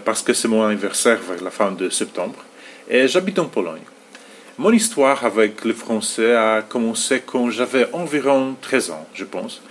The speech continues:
grâce à, grâce à ma maman qui m'a inscrit au cours de français. Au ce moment-là, euh, c'était ma deuxième langue étrangère parce que j'étais déjà en train d'apprendre l'anglais. Et pour moi, le français était une chose bizarre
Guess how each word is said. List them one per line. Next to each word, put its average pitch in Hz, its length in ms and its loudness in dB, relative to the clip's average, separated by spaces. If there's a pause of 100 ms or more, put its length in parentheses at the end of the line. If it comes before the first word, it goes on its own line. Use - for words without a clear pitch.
(400)
grâce - 320 0
à, 143 120 0 (140)
grâce 160 460 -2
à 120 240 4
ma 120 100 0
maman 107 420 -2 (200)
qui - 100 -4
m'a 107 280 2
inscrit 104 500 -4
au 113 80 2
cours 135 240 -10
de 131 80 2
français. 95 480 -10 (760)
Au 131 80 0
ce - 180 4
moment-là, 131 720 2 (200)
euh, 98 140 -10
c'était 107 800 2
ma 107 160 0
deuxième 113 420 0
langue 107 200 -2
étrangère 98 640 -8
parce 120 200 -4
que 117 280 0
j'étais 131 280 0
déjà 120 300 0
en 117 80 0
train 120 240 -4
d'apprendre 110 500 -4
l'anglais. 92 380 -10 (560)
Et 147 80 -2
pour 214 260 0
moi, 180 240 4
le 156 120 6
français 139 520 -2
était 120 220 -2
une 123 140 0
chose 117 300 -2
bizarre 120 760 2